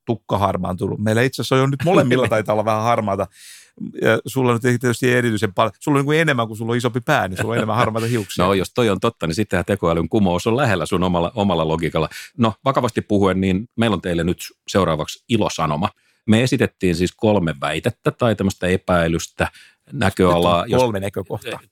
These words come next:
Speaker 2: ko-, ko-, kolme näköalaa, josta ensimmäinen sanoo, että tuottavuusloikkaa ei tule.
Speaker 1: Mm-hmm.
Speaker 2: Toinen sanoo, että, et, et I T-projektit menee lähtökohtaisesti perseelleen, ja kolmas sanoo,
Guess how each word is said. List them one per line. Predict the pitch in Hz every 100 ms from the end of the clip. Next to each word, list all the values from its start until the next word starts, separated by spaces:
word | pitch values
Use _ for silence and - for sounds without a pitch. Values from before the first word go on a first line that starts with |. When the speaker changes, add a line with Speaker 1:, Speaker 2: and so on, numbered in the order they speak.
| 113
Speaker 2:
ko-, | 123 -
ko-, | - 104 - - - _
kolme | 120 120 110
näköalaa, | 101 - 85 85 82 82 -
josta | - 85 - 92
ensimmäinen | 110 107 92 85
sanoo, | 90 82
että | -
tuottavuusloikkaa | 117 92 80 80 73 - 69 67 -
ei | 87 90 -
tule. | 123 135
Speaker 1:
Mm-hmm. | - _ - - - 104 95
Speaker 2:
Toinen | 120 127
sanoo, | 85 92 90 87
että, | 82 - - 87 - _
et, | - 85 _
et | - - _ -
I | 120
T-projektit | 110 92 87 85 - -
menee | 95 90 85
lähtökohtaisesti | 113 - - 73 - 71 - - -
perseelleen, | 90 117 - 113 95 92 90 -
ja | 101
kolmas | 110 95 87 -
sanoo, | 87 82 80